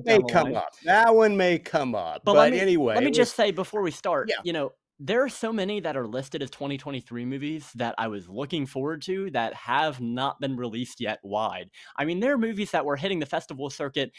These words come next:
Speaker 1: in the early year, like in the spring, that still have not seen a
Speaker 2: Right.
Speaker 1: release that I have been itching to see. Um, there's, you know, obviously the Toxic Avenger remake. Uh, there's
Speaker 2: Right.
Speaker 1: Late Night with the Devil. There's one called, like, Humanist Vampire Seeking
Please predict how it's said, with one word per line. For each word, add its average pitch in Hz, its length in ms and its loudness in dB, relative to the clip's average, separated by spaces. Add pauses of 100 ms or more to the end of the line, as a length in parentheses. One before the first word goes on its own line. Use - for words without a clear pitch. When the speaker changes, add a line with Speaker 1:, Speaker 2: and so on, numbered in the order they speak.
(160)
Speaker 1:
in 165 220 -2
the 160 180 0
early 170 300 0
year, 127 300 0
like 117 180 -4
in 180 120 -2
the 131 60 -2
spring, 101 680 -8
that 120 120 -6
still 185 340 -6
have 151 140 -4
not 151 220 -4
seen 170 140 -6
a 139 60 -4
Speaker 2:
Right. 120 40 -6
Speaker 1:
release 127 320 -6
that 135 180 -8
I 151 140 -6
have 196 140 -4
been 160 200 -2
itching 156 340 -4
to 131 60 -4
see. 107 420 -8 (500)
Um, 104 460 -2
there's, 131 460 0 (100)
you 151 100 -4
know, 143 180 -2
obviously 156 400 0
the 135 100 -4
Toxic 156 480 -4
Avenger 127 440 -2
remake. 95 580 -8 (400)
Uh, 113 300 -2
there's 127 320 -2
Speaker 2:
Right. 127 80 -12
Speaker 1:
Late 165 180 2
Night 151 220 0
with 143 140 -6
the 139 80 -2
Devil. 127 460 -2
There's 120 460 -4
one 147 360 -4
called, 143 280 -4
like, 135 160 -2
Humanist 160 580 -2
Vampire 139 800 0
Seeking 139 640 -2